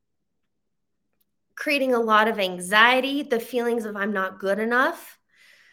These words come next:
fear of trying something new, right? We have fear of failure. Many people have fear of success.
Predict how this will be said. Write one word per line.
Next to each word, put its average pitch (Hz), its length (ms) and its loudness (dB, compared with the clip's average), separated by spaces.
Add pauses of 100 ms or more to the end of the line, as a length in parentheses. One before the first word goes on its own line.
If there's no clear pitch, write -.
(340)
fear 294 580 2
of 262 240 0
trying 254 580 2
something 247 800 -2
new, 220 580 4
right? 220 300 2
We 240 120 -4
have 202 120 -2
fear 202 260 -2
of 185 180 -4
failure. 202 580 -2 (180)
Many 170 240 -8
people 180 300 -14
have 175 160 -12
fear 160 200 -8
of 175 80 -12
success. - 840 -8